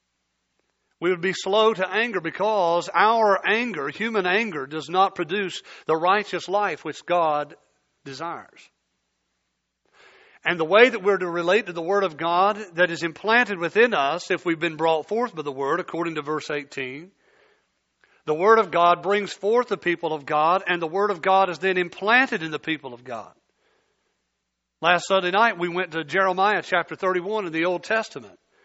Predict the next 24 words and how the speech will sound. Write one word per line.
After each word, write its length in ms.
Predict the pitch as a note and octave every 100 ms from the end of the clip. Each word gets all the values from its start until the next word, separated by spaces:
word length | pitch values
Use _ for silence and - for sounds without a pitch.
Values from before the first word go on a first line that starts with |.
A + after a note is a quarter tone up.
| _ _ _ _ _ -
And 80 | E3
we 80 |
found 300 | E3 G3+ G#3+
a 60 | F#3+
unique 340 | G3+ G#3+ G#3+
verse 320 | E3+ A#3+ A#3+ -
there 240 | D#3+ D#3+
in 60 | D#3+
verse 200 | F#3 E3+
thirty-three 520 | G3+ F#3 E3 A#3 A#3+
where 160 | D#3+ D#3
God 320 | F#3 F#3+ F#3
said 280 | G#3 F#3+ - -
that 160 | - F3+
the 80 | F3+
new 160 | A#3
covenant 460 | A#3+ A3+ A#3 G#3 F3+
people 340 | A3 A3 G3
of 120 | E3+ D3+
God 480 | G3 A3 E3+ D#3+ - -
would 160 | C#3 D#3
have 320 | G3 A#3 B3
the 80 | G3
Word 520 | F3 A#3 A3 G3 G3